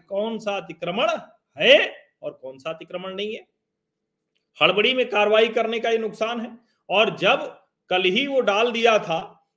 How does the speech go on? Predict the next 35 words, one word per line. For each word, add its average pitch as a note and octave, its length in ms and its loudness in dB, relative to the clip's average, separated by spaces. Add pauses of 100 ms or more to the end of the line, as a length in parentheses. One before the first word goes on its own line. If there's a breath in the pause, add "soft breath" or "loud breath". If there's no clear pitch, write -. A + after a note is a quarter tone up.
(220)
तो E3+ 360 -10 (140)
अब C3 120 -6
ये E3 140 -2
कह F3 180 -2
रहे G3 120 2
हैं G3+ 120 -4
कि F#3 80 -6
इतनी F3+ 240 -8
मात्रा F#3 400 -6
में G3 180 -8
पुलिस F#3 220 -10
फोर्स G3 340 -8
नहीं G3 160 -6
मिलती G#3 280 -6
है, G3+ 60 0
वो G3+ 60 -2
कह E3+ 180 -4
रहे F#3 120 -4
हैं F#3+ 80 -12
कि F3+ 80 -16
ग्यारह D3+ 300 -2
अप्रैल F#3+ 340 -4
को G3 120 -8
पहले D#3 360 -6
भी G3+ 100 -4
कार्रवाई G3 460 -2
हो F#3 140 -2
चुकी G3 340 -8
है, G#3 160 -2 (360)
लेकिन D#3+ 220 -4
अक्सर E3+ 380 -2
यहाँ F#3+ 300 -2
खतरा G3+ 340 -2
रहता G3+ 320 -2
है। G#3 100 -6